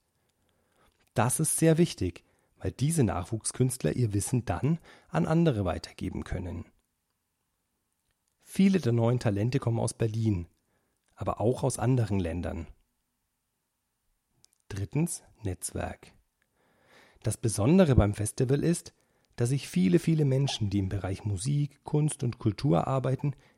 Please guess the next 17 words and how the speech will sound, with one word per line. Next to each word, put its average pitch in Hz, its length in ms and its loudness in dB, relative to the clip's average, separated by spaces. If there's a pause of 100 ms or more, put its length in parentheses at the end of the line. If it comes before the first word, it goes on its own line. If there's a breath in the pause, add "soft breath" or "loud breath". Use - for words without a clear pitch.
(140)
kennenlernen 127 760 2
und 120 140 -6
ihre 147 220 -2
Ideen 147 360 0
austauschen. 87 840 -6 (1120)
Diese 92 220 -4
Ideen 107 480 0
zeigen 139 300 0
sie 139 300 -6
zum 110 200 -2
Beispiel 113 320 -2
in 139 120 0
einem 117 280 0
Konzert 104 560 -4
auf - 100 -2
dem 160 180 0
Festival. 90 680 -6